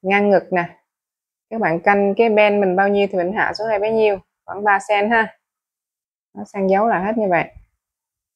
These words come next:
Rồi, tới cái đoạn quan trọng là mình kéo rập nè. Nhiều bạn hay quên lắm nha. Hay quên cái chuyện mà, mà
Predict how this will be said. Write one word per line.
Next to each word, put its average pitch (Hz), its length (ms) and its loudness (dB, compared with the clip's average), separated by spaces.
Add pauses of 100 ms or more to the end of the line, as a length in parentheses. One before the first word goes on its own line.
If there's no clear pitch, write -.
(220)
Rồi, 170 240 -6
tới 202 160 2
cái 226 120 0
đoạn 175 200 2
quan 196 200 2
trọng 170 200 0
là 180 80 0
mình 170 200 0
kéo 208 220 2
rập 208 200 0
nè. 170 160 -6 (1120)
Nhiều 196 240 2
bạn 180 220 2
hay 202 140 2
quên 196 280 4
lắm 233 200 2
nha. 226 280 0 (520)
Hay 196 100 -4
quên 202 260 2
cái 233 160 2
chuyện 165 200 2
mà, 170 140 2
mà 165 420 -2